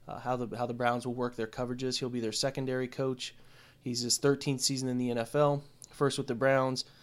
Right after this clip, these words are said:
He spent eleven years with the Packers, where he helped them win, obviously, their Super Bowl was a big part of that. And, uh, he was their defensive pass game coordinator in twenty eighteen. So he will, he will obviously be a big part of, uh, you know, the Browns'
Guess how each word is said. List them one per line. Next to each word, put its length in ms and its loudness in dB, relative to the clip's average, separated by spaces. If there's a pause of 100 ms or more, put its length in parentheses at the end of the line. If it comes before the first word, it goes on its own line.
(260)
He 140 -4
spent 200 0
eleven 300 4
years 220 0
with 80 -4
the 80 -4
Packers, 480 0
where 100 -2
he 60 -2
helped 180 -4
them 160 -2
win, 380 0 (100)
obviously, 460 0
their 160 0
Super 300 -2
Bowl 180 2
was 100 0
a 60 -6
big 200 -4
part 200 -4
of 80 -8
that. 340 -2 (480)
And, 320 -4
uh, 120 0
he 100 -2
was 120 -2
their 140 0
defensive 500 -2
pass 220 0
game 180 -2
coordinator 420 0
in 60 -2
twenty 280 -2
eighteen. 500 0 (400)
So 140 0
he 160 6
will, 320 6 (320)
he 80 2
will 100 10
obviously 380 8
be 360 2 (180)
a 100 0
big 260 2
part 240 2
of, 260 0 (240)
uh, 360 -10
you 120 -4
know, 120 -2
the 80 -2
Browns' 500 0